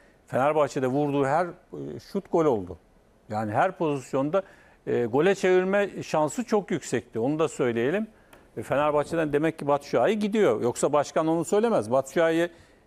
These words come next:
bir cümlesine bakar Mourinho'nun. "Hoca istiyor, umarım ki kalır. Türkiye'den başka isteyen takımlar var." demesi, e, burada o zaman, e, Batshuayi herhalde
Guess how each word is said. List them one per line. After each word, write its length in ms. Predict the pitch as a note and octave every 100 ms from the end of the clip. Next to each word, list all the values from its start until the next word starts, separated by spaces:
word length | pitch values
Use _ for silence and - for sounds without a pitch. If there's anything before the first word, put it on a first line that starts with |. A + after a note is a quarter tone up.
| -
bir 200 | D3+ G3
cümlesine 540 | A#3 A3+ G#3 - G#3
bakar 220 | F3+ D#3 C#3
Mourinho'nun. 640 | C#3 C3+ B2 A2 F#2+ F2 _ _ _ _ -
"Hoca 260 | C3 D#3+
istiyor, 460 | F#3+ F3+ - F#3+ G#3+
umarım 360 | G#3 F#3 F#3 G3
ki 140 | - F#3
kalır. 480 | F3+ F3 F#3 A#3+ - _ _
Türkiye'den 520 | - F3+ F#3 E3+ F#3 E3
başka 300 | D3+ - F3+
isteyen 480 | D3+ D#3+ E3+ A3+ - _ _ -
takımlar 480 | D3+ F#3 F3+ G#3 G#3+
var." 300 | F3+ F#3+ E3
demesi, 460 | D#3 C#3 - B3 B3+ _ _ _ _ -
e, 140 | C3 B2+
burada 220 | C3 C#3
o 80 | C#3+
zaman, 300 | C3 D#3 F#3+ G#3 -
e, 200 | A#2+ A#2
Batshuayi 640 | C3 - D3 C#3 C3+ D#3+
herhalde 540 | C#3+ D3 A2+ A2 D#3